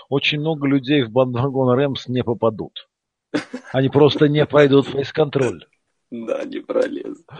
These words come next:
Speaker 1: Потому что их не пропустит Кевин Дюрант.
Speaker 2: Да.
Speaker 1: Да, это очень, очень удобно, очень удобно. Ну что ж, по играм третьей недели понятно, а вот на четвертой неделе, ты знаешь, я посмотрел, нас ждут такие блокбастеры.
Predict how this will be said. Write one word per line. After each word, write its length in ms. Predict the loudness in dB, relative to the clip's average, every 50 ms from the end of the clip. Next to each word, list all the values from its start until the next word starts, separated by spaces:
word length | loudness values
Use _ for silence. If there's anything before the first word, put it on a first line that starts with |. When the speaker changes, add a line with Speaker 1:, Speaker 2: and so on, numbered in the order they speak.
| -18 -10 -6
Speaker 1:
Потому 280 | -4 -2 -2 -2 -2
что 160 | -4 -4 -4 -6
их 100 | -4 -4
не 140 | -4 -4 0
пропустит 560 | 2 2 2 2 0 -2 -4 -4 -8 -14 -10
Кевин 300 | -4 -4 -2 -2 -2 -4
Дюрант. 300 | -6 -8 -8 -10 -14 -20 -20 _ _ _ _ _ _ _ _
Speaker 2:
Да. 400 | -14 -12 -10 -10 -10 -10 -12 -16 _ _ _ _ _ _ _ _ _ _ _ -20
Speaker 1:
Да, 200 | -20 -12 -8 -6
это 180 | -6 -4 -6
очень, 460 | -6 -6 -8 -10 -10 -12 -14 -16 -18 -20 -20 -20 -20 -18 -18 -16
очень 300 | -14 -14 -12 -12 -10 -12
удобно, 400 | -10 -10 -10 -10 -10 -10 -10 -10
очень 260 | -10 -10 -10 -10 -10
удобно. 380 | -10 -10 -12 -14 -14 -16 -20 _ _ _ -20 -18 -10 -8 -8 -6 -6 -8 -10 -4 2
Ну 140 | 2 4
что 220 | 4 6 6 4 4
ж, 100 | 4 0 -2 _
по 540 | 2 6 6 8 8 8 8 8 8 6 6
играм 260 | 4 2 0 0 0
третьей 480 | 0 0 0 -2 -2 -6 -8 -6 -6
недели 240 | -4 -4 -2 -2 -2
понятно, 540 | -2 -2 -4 -4 -2 -2 -2 -2 -2 -4 -6 -6
а 120 | -4 -2
вот 180 | -2 -2 -2 -4
на 80 | -6
четвертой 560 | -8 -8 -8 -4 -2 0 0 0 0 0 -2 -2
неделе, 420 | -2 -6 -8 -6 -6 -4 -4 -4
ты 120 | -8 -10
знаешь, 280 | -10 -8 -6 -6 -4 -6
я 60 | -6
посмотрел, 640 | -8 -8 -10 -10 -6 -6 -6 -6 -2 0 0 0 0
нас 240 | -2 -4 -6 -6 -8
ждут 280 | -6 -4 -4 -4 -4 _
такие 400 | -6 -6 -6 -6 -6 -6 -6 -4
блокбастеры. 1000 | -4 -2 -2 -2 -4 -6 -4 -2 0 0 0 0 -2 -6 -6 -6 -6 -6 -10